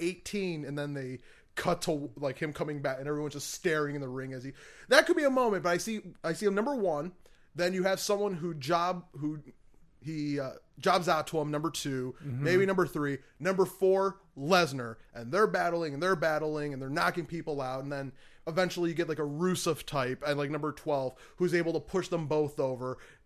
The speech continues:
Speaker 2: Okay.
Speaker 1: Evaluating himself, 'cause he kinda needs it.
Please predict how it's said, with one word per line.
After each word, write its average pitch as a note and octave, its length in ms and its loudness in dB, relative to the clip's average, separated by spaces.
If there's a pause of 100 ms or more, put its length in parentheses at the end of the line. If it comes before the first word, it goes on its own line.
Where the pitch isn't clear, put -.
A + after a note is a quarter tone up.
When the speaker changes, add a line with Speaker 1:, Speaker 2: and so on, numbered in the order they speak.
(140)
Speaker 2:
Okay. B2+ 460 -6
Speaker 1:
Evaluating A3 800 6
himself, D#3+ 420 0
'cause D#3+ 180 -4
he D4 160 4
kinda C3 320 0
needs A#2+ 340 -8
it. C#3 220 -4